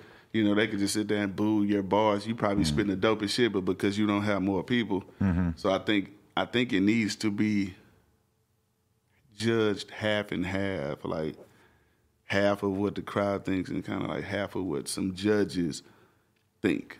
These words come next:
Speaker 2: Right, 'cause I've
Speaker 1: And
Speaker 2: see-, I've seen it where dudes will show up with a fucking army of twenty dudes with them, and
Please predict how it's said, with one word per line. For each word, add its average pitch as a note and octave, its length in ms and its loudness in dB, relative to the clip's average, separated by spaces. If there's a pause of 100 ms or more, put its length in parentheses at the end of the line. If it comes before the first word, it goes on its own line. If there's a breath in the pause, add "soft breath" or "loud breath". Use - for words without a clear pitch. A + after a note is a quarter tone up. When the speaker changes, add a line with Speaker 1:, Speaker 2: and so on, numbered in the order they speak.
Speaker 2:
Right, G2 220 4
'cause G2 120 0
I've G#2+ 40 6
Speaker 1:
And G#2+ 80 4
Speaker 2:
see-, A#2 260 0
I've A2 140 2
seen C3+ 240 6
it G#2+ 120 4
where G2 240 6
dudes F#2 300 2
will F#2 60 4
show F#2+ 320 4
up F2+ 240 4
with F#2 240 6
a E2 80 2
fucking F2 420 0 (100)
army G2 420 8
of D#2+ 320 0
twenty A#2 280 6
dudes G#2 400 6
with F2+ 100 2
them, F2 140 2
and F2 100 4